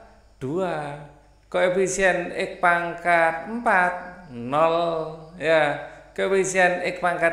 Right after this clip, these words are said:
tiga adalah min empat. Koefisien, eh, X pangkat dua, nol lagi. Koefisien X adalah lima, konstantanya min dua.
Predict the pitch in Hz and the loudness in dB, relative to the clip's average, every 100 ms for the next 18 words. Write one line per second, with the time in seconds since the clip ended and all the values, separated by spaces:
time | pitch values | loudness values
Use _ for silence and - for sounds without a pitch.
0 | 226 233 214 185 147 139 139 143 156 160 | 0 -4 -2 0 0 -2 -4 -2 -4 -4
1 | 170 170 180 170 156 151 - - - _ | -8 -8 -6 -4 -6 -8 -14 -20 -20 _
2 | _ _ _ _ 185 190 185 180 196 190 | _ _ _ _ 0 2 2 0 2 4
3 | 185 180 175 170 - - - _ _ _ | 4 2 -6 -10 -14 -18 -20 _ _ _
4 | _ _ _ _ _ - 160 - 175 - | _ _ _ _ _ 0 0 0 -4 -2
5 | 180 175 175 220 240 196 175 120 123 135 | 2 4 2 2 4 4 2 -2 -8 -2
6 | 151 165 175 180 180 190 180 170 170 - | 2 4 4 2 -2 -2 -2 -4 -6 -12
7 | - - 170 180 180 190 180 - 185 175 | -20 -6 0 2 2 0 0 0 2 4
8 | 175 170 170 170 - - _ _ _ - | 4 2 -6 -12 -16 -20 _ _ _ 0
9 | 214 214 - - 131 131 139 139 156 165 | 2 2 -2 -2 -2 0 0 2 2 0
10 | 165 135 156 175 165 147 - 160 151 139 | -4 -10 -10 -8 -6 -4 2 4 4 -2
11 | 139 123 113 113 113 147 147 147 139 147 | -2 -4 -2 -4 -4 -6 -6 -8 -10 -10
12 | 147 139 131 131 | -10 -10 -12 -14